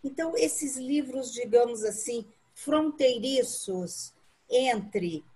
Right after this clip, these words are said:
a literatura, propriamente dita, e a, o, o conhecimento, aventuras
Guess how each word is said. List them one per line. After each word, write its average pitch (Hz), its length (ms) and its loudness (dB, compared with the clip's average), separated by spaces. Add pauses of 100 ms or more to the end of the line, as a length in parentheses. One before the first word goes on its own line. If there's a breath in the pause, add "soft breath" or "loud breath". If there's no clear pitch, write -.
(100)
a 247 160 2
literatura, 262 1200 4 (240)
propriamente 202 580 -6
dita, 254 400 -2 (220)
e 285 340 2 (600)
a, 208 560 2
o, 254 320 0
o - 40 -4
conhecimento, 254 1160 0 (320)
aventuras 233 1500 0